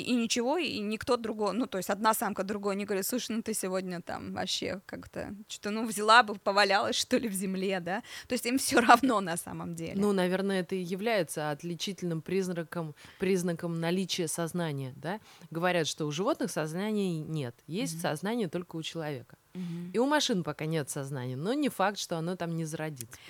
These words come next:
Speaker 1: Но
Speaker 2: понимаешь?
Speaker 1: мы тоже не знаем, насколько, ну, то есть сложно залезть в голову
Speaker 2: <clears throat>
Speaker 1: другого животного. Мы можем только предположить. Например, у нас есть совершенно чудесный наш сосед, он живёт в Эстонии, его зовут Якоб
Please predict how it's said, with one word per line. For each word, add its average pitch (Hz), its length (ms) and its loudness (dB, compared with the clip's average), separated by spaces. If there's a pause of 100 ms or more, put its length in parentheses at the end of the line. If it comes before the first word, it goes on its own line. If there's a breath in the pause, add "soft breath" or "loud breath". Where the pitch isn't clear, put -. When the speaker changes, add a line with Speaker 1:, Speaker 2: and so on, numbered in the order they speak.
(100)
Speaker 1:
Но 247 80 0
Speaker 2:
понимаешь? 277 260 6
Speaker 1:
мы 269 80 -2
тоже 277 220 2
не 247 160 2
знаем, 226 320 2
насколько, 220 580 -2
ну, 214 220 -2
то 190 180 -4
есть 196 200 -6
сложно 330 480 2
залезть 233 360 0
в 208 60 -4
голову 233 400 0
Speaker 2:
<clears throat> - 0 -
Speaker 1:
другого 202 400 0
животного. 214 580 -2
Мы 196 80 -2
можем 233 240 0
только 226 220 -2
предположить. 214 680 -2
Например, 208 460 -2
у 196 40 -2
нас 196 220 0
есть 190 180 -4
совершенно 220 360 -4
чудесный 196 460 -6
наш 185 200 -2
сосед, 202 400 -4
он 196 120 -2
живёт 185 260 -6
в 190 60 -6
Эстонии, 311 400 -2
его 208 160 -2
зовут 220 260 -4
Якоб 214 540 2